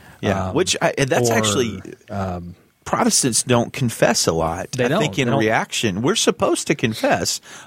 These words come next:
Speaker 1: but not to a priest. Confess your sins one to another so that you can pray for each other so that you may be healed.
Speaker 2: Technically, you are supposed to confess to a priest because we're all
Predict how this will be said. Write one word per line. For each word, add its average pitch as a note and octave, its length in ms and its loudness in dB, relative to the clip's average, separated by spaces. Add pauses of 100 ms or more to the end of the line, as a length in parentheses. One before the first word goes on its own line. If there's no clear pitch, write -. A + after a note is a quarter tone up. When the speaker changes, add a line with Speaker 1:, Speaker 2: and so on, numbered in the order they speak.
Speaker 1:
but E3+ 140 2
not D#3+ 240 2
to E3+ 140 2
a D#3 40 2
priest. - 460 0 (120)
Confess C3 500 2
your D3 80 2
sins B2 300 0
one A2+ 260 2
to A#2 180 0
another A2+ 300 4
so G#2+ 180 4
that G#2+ 180 0
you A2 100 -4
can A#2+ 100 -8
pray A#2 220 2
for G#2+ 180 2
each G2+ 200 2
other G2 160 2
so G#2+ 180 2
that G#2 80 2
you C#2+ 120 2
may G2+ 180 6
be F#2 140 0
healed. B2+ 360 2
Speaker 2:
Technically, G#2+ 920 0 (240)
you G#2+ 180 2
are G#2 140 4
supposed - 560 -4
to F2 500 -2
confess - 380 0
to - 120 0
a E2 40 0
priest - 520 0
because - 360 0
we're F2 200 2
all F2 300 0